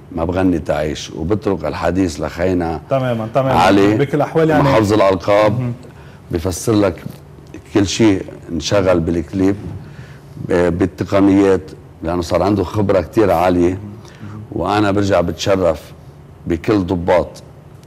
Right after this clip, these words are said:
Speaker 1: ورتباء وعناصر الفوج الأطفاء،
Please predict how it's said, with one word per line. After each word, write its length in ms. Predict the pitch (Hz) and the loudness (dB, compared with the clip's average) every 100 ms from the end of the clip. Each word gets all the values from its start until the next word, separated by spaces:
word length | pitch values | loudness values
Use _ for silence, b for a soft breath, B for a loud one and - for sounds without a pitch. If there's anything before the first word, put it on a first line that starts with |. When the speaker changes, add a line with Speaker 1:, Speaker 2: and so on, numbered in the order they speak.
| - | -8
Speaker 1:
ورتباء 680 | 82 85 90 98 92 95 - - 73 | 0 0 2 0 2 2 0 -8 -4
وعناصر 760 | 78 80 95 95 87 92 90 - - | -2 0 0 0 0 0 0 -2 -10
الفوج 320 | 80 98 95 | -2 0 0
الأطفاء، 520 | 85 - - 92 90 | -2 -6 -2 0 0